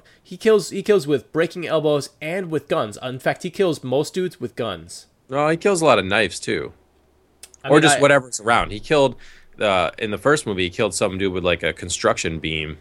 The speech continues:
Speaker 2: too. <laughs>
Speaker 1: I mean, uh, I just watched, um, a kill count for every action hero that was on this list this morning.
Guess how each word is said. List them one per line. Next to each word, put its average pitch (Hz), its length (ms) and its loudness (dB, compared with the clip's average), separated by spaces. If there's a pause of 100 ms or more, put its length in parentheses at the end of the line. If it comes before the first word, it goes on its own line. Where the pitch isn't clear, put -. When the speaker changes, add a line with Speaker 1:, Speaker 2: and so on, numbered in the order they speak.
Speaker 2:
too. 95 200 2 (340)
<laughs> - 340 -20
Speaker 1:
I 143 80 -6
mean, 147 220 -6 (100)
uh, 139 240 0
I 127 100 0
just 151 200 -6
watched, 175 280 2
um, 113 260 0
a 98 120 -6
kill 120 260 -4
count 156 400 -4
for 107 400 -6
every 131 580 -4
action 120 380 -6
hero 127 480 -2 (320)
that 117 80 -6
was 117 100 -4
on 127 120 0
this 120 120 -8
list 127 140 -4
this 135 140 -10
morning. 165 340 -2